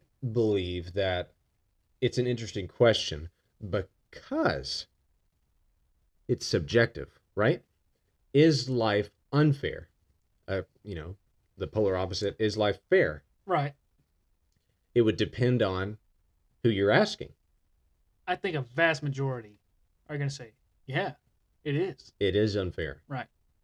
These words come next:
Speaker 1: And then you have to ask the question to kind of further dive into what we're discussing today, because like we always do here at All You Need to Know, we take a topic,
Speaker 2: Mm-hmm.
Speaker 1: we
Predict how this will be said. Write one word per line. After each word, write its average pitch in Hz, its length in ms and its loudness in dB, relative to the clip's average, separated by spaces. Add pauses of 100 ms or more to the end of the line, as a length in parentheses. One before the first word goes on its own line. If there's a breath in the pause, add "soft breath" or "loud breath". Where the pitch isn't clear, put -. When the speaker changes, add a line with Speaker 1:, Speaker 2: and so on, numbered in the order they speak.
(920)
Speaker 1:
And 123 180 4
then 151 120 6
you 170 140 6
have 127 160 4
to - 240 0
ask 113 320 -2
the 107 60 -4
question 90 800 -2 (160)
to 123 100 -6
kind 127 160 4
of 107 100 0
further 113 360 4
dive 92 320 0
into 85 680 -4 (300)
what 101 180 0
we're 85 120 -4
discussing 90 520 -2
today, 82 240 -2
because 127 580 2 (600)
like 131 220 2
we 135 120 4
always 123 360 6
do 107 180 0
here 98 180 0
at 95 60 0
All 95 120 2
You 92 60 -2
Need 87 140 -4
to 95 80 -8
Know, 110 140 -2
we 101 80 0
take 104 220 -2
a 170 40 0
topic, 98 420 -4 (200)
Speaker 2:
Mm-hmm. 175 180 -8 (500)
Speaker 1:
we 92 240 -8